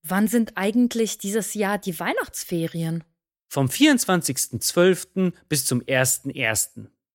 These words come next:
Speaker 2: Ich mache dann Skiurlaub in den Alpen. Und du? Was möchtest du in den Weihnachtsferien machen?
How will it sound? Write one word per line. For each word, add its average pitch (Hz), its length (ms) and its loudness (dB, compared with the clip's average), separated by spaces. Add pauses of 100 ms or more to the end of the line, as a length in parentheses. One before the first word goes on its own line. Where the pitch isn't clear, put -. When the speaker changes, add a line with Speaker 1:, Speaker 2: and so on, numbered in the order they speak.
(220)
Speaker 2:
Ich 110 140 -2
mache 175 180 6
dann 165 160 4
Skiurlaub 135 800 2
in 135 120 0
den 147 180 2
Alpen. 139 580 0 (340)
Und - 320 -2
du? 269 340 0 (200)
Was 160 180 0
möchtest - 440 -2
du 339 120 8
in 262 100 6
den 135 200 4
Weihnachtsferien 107 760 -2
machen? 101 360 -12